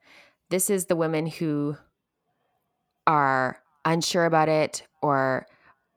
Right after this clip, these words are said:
f-, are not confident, are,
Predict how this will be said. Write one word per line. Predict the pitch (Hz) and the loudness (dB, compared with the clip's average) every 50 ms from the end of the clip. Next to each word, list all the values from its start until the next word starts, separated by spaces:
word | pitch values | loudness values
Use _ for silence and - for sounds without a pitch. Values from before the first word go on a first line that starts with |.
| _ _ _ - | _ _ _ -20
f-, | - - _ _ | -20 -20 _ _
are | 147 151 143 143 147 | 0 2 2 2 4
not | 156 151 - - | 4 4 4 2
confident, | - - 175 170 170 180 175 170 165 165 160 160 - - - - _ - - - - - _ _ _ _ _ _ _ _ - | 0 0 0 0 2 0 0 0 0 0 -2 -4 -6 -10 -12 -12 _ -20 -20 -20 -20 -20 _ _ _ _ _ _ _ _ 2
are, | 160 156 156 151 147 143 143 143 147 156 | 4 4 4 4 4 4 2 0 -2 -4